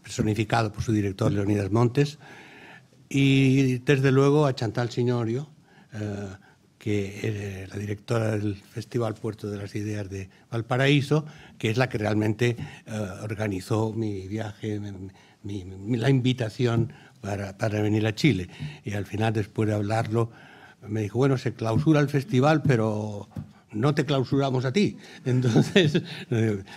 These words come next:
fantástico, yo voy de todas maneras, porque siempre que tengo la oportunidad, eh, de venir a Chile, pues lo hago. Y yo diría,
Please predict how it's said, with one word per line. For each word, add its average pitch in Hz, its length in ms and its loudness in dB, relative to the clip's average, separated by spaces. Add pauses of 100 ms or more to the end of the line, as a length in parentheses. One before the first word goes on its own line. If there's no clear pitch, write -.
(120)
fantástico, 123 640 0
yo 104 180 4
voy 123 260 6
de 113 100 2
todas 107 200 -2
maneras, 117 480 2
porque 95 420 -10 (380)
siempre 104 300 -4
que 98 180 -4 (120)
tengo 113 160 2
la 113 80 4
oportunidad, 113 840 2 (420)
eh, 87 320 -12
de 104 120 -8
venir 98 260 -6
a 98 80 -6
Chile, 104 380 -4
pues 95 260 -10
lo 101 140 -4
hago. 143 340 2 (640)
Y 123 480 2 (200)
yo 147 120 -2
diría, 151 400 2